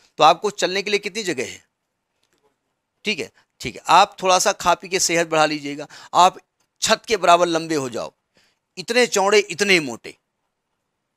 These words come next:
और आप घुसेर खड़ा कर दिया जाए, हम कहा, "दौड़ो, उड़ो," उड़ पाओगे? क्यों? क्योंकि आप भी तो कुछ वॉल्यूम घेरे हो, जितना वॉल्यूम आपने घेर रखा है, उतने में तो आप दौड़ नहीं सकते।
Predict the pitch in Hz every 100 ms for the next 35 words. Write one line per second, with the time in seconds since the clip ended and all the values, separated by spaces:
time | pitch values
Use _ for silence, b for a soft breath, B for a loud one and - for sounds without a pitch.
0 | _ - 135 135 147 127 127 170 156 160
1 | 175 180 175 175 165 160 151 139 127 139
2 | 151 _ _ _ _ _ _ _ _ _
3 | _ - 135 185 _ _ _ _ - 202
4 | 185 123 95 80 _ _ - 208 - _
5 | _ _ _ _ _ _ _ _ _ _
6 | _ _ _ _ b b _ 185 208 -
7 | - 135 147 - 180 233 226 214 190 160
8 | 175 190 143 135 123 123 196 175 104 B
9 | B B - 127 - 202 180 175 196 196
10 | 143 151 190 220 185 190 160 143 131 113
11 | 107 113 160 b b 139 151 185 208 202
12 | 196 180 190 196 196 190 - 202